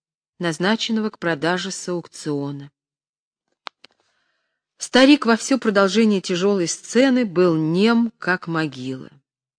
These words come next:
Но когда объявлено было, что Иван Сафроныч должен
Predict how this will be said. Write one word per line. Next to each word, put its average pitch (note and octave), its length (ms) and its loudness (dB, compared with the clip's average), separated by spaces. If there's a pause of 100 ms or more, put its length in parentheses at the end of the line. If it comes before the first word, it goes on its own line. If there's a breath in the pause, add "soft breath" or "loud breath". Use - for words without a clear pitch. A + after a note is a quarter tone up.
(540)
Но E3 100 -6
когда F3+ 340 0
объявлено E3+ 720 -2
было, C#3+ 380 -8 (500)
что - 260 -4
Иван A3 220 2
Сафроныч G#3 640 -2
должен F#3 380 -4